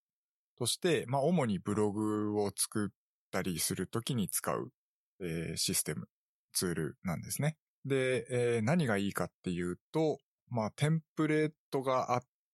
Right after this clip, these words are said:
て、えー、テーマがあって、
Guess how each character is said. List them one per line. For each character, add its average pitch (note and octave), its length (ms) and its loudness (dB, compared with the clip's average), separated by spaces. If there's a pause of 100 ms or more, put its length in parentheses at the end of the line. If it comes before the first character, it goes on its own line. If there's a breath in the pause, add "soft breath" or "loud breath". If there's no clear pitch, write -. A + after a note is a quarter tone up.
(300)
て、 B2+ 360 -2
え G2 360 -4
ー、 - 100 -16
テ D3+ 200 0
ー - 20 -4
マ F#2+ 160 -2
が - 160 -6 (280)
あ - 100 -4
っ G2+ 60 -8 (460)
て、 D3+ 300 -2